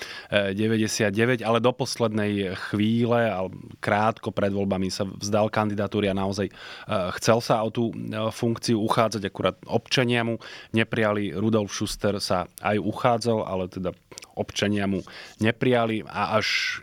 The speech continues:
Ivan Gašparovič to, e, úspešne, e, dotiahol aj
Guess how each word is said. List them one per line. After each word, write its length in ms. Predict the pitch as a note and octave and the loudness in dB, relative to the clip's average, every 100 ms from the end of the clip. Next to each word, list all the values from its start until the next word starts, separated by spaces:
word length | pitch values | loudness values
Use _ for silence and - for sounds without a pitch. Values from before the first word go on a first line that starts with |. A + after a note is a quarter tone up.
| - | -2
Ivan 320 | G#2+ G#2 G2 | 0 2 2
Gašparovič 640 | F#2 - G2+ F#2+ F#2 - | 0 0 0 0 0 -4
to, 160 | - E2+ | -2 -2
e, 40 | F2 F#2 F#2 F#2 G2 F#2 F#2+ | -2 -4 -2 -4 -4 -6 -4
úspešne, 480 | A2 - G2+ - F#2+ | -4 0 -2 0 0
e, 160 | F2+ F2 D#2+ E2+ F#2+ F#2+ F#2+ | 0 0 -2 -4 -8 -6 0
dotiahol 640 | G#2 G#2 A2 G2 F#2 F#2 - - - - | 0 2 2 2 2 -2 -6 -16 -6 -2
aj 140 | F#2+ | 0